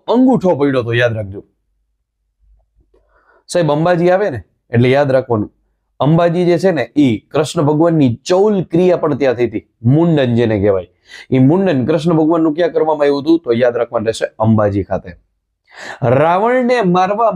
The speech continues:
માટેનું ધનુષ રામ ભગવાનને ક્યાંથી પ્રાપ્ત થયું હતું? અંબાજી ખાતેથી. સાહેબ, અંબાજી ખાતે કોઈ મૂર્તિની પૂજા કરવામાં નથી આવતી, વિષો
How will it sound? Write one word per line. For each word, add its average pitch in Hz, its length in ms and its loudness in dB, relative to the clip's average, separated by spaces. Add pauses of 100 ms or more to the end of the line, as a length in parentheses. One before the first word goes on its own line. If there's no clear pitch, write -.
માટેનું 175 720 0
ધનુષ 160 420 2
રામ 143 340 0
ભગવાનને 151 440 -2
ક્યાંથી 156 640 -2
પ્રાપ્ત 165 380 -2
થયું 143 200 -2
હતું? 151 220 0
અંબાજી 113 420 0
ખાતેથી. 95 440 -8 (1600)
સાહેબ, 180 320 0
અંબાજી 170 480 2
ખાતે 160 340 -2
કોઈ 160 200 0
મૂર્તિની 165 560 2
પૂજા 151 300 0
કરવામાં 160 440 0
નથી 170 180 0
આવતી, 147 220 -4 (120)
વિષો 160 400 0